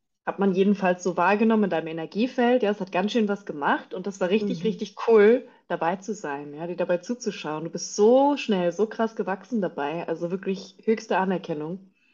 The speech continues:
Speaker 1: Mega cool.
Speaker 2: Dankeschön.
Speaker 1: <laughs>
Speaker 2: Ich hatte auch tolle Begleitung, tolle Unterstützung durch euch.
Speaker 1: Ja,
Speaker 2: Ja.
Speaker 1: klar. Dafür sind
Speaker 2: Und
Speaker 1: wir ja
Speaker 2: da,
Speaker 1: da.
Speaker 2: genau, da haben ja auch eben diese Anerkennungen, haben,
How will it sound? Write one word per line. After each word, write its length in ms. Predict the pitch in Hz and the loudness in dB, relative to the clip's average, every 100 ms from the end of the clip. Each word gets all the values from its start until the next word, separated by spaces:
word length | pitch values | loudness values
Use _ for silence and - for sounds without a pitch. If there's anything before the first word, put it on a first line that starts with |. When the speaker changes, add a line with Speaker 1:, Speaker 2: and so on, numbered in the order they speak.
| _ _ _ | _ _ _
Speaker 1:
Mega 280 | 185 190 185 170 | -4 0 0 0
cool. 260 | 175 156 185 | -2 -2 -4
Speaker 2:
Dankeschön. 240 | 208 220 - _ _ - - | -8 -12 -16 _ _ -16 -10
Speaker 1:
<laughs> 220 | 185 - | -10 -8
Speaker 2:
Ich 40 | |
hatte 340 | 190 - 180 - | -10 -8 -8 -8
auch 100 | - | -6
tolle 280 | 196 180 170 | -6 -6 -6
Begleitung, 840 | 175 170 165 160 - 202 220 226 | -8 -6 -6 -10 -12 -6 -4 -4
tolle 240 | 190 180 | -4 -4
Unterstützung 640 | 185 175 156 190 190 226 233 | -6 -8 -10 -12 -6 -4 -2
durch 220 | 226 220 | -4 -2
euch. 280 | 240 277 - _ _ _ _ - - _ _ | -2 -2 -6 _ _ _ _ -20 -20 _ _
Speaker 1:
Ja, 140 | 220 | 0
Speaker 2:
Ja. 20 | 165 | 2
Speaker 1:
klar. 400 | 226 254 233 - _ _ _ _ | 0 -2 -4 -12 _ _ _ _
Dafür 220 | 180 202 | -4 0
sind 180 | 233 202 | 4 4
Speaker 2:
Und 20 | |
Speaker 1:
wir 60 | 202 | 6
ja 160 | 208 | 6
Speaker 2:
da, 200 | 208 180 | 6 4
Speaker 1:
da. 40 | - | 0
Speaker 2:
genau, 380 | 208 208 190 180 156 _ - | -2 0 -2 -4 -10 _ -2
da 220 | 190 196 | 0 0
haben 200 | 202 196 | -2 -2
ja 260 | 185 185 | 0 0
auch 120 | 180 - | -4 -6
eben 260 | 185 180 185 | -8 -6 -8
diese 260 | 185 - | -8 -8
Anerkennungen, 800 | - 180 175 180 180 180 175 170 _ - | -8 -8 -8 -8 -6 -6 -8 -10 _ -12
haben, 480 | 185 180 180 180 | -8 -6 -8 -10